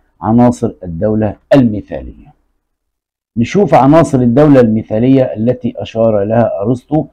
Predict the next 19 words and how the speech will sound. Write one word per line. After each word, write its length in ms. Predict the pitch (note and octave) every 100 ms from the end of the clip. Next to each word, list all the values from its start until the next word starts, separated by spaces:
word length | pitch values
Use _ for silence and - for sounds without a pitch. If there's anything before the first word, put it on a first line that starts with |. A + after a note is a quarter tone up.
| _ _ _ -
بشكل، 640 | G2 - C#3+ C#3+ B2+ A#2+ - _ _ _
آه، 180 | G2+ F2+
في 220 | - C3+
خيال 440 | B2 A#2 A2+ C3+ C#3
وفي 260 | - C3
صورة 360 | B2 B2 C#3 C#3+
بحيث 520 | G#2 G#2 A#2 B2 B2 _ _ _
تثبت 420 | A#2+ G2+ F#2 A#2+ - -
المعلومة. 680 | C3 A2 F#2 D#2 B1+ G#1 - - _ _ _ _ _ _ C3
هنلاحظ 520 | C#3 F3+ E3 F#3+ - -
إن 200 | C3 B2
إحنا 200 | A#2+ A#2+
جايبين 440 | A#2+ A2+ D3+ C#3
مثال 460 | A#2+ B2+ C#3+ D#3 C#3+ _ _ _
بن-، 380 | F2+ A2 A2+ A2
بنطبقه 760 | G2 A2 - G#2 F#2 C3 C3 G#2+
على، 400 | A#2 B2+ C#3 C#3
آه، 300 | G#2+ G#2+ - G2+
جمهورية 460 | G2+ G#2 A2 A#2+